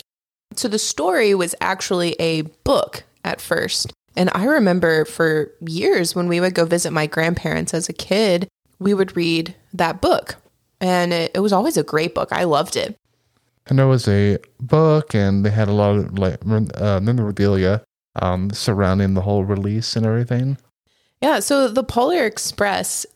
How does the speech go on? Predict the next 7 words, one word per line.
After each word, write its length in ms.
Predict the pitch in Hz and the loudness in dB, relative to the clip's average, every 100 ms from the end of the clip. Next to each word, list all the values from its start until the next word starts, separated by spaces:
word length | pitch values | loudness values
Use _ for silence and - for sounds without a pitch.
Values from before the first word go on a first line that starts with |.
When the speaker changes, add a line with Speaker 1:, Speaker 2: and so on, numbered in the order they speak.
| - | -4
Speaker 1:
um, 580 | 185 180 175 180 180 - | 0 2 0 -2 -6 -8
was 320 | 175 180 175 | -2 0 0
written 400 | 170 190 233 247 240 | -2 -2 0 0 0
and 380 | 190 226 262 262 - | 0 2 2 0 0
illustrated 800 | 214 220 214 - 175 170 170 - | 2 2 0 -2 0 0 -2 -2
by 500 | 170 165 165 165 175 _ _ - | -2 0 0 -2 -6 _ _ -18
Chris 560 | - 220 240 - - | -2 0 0 0 -6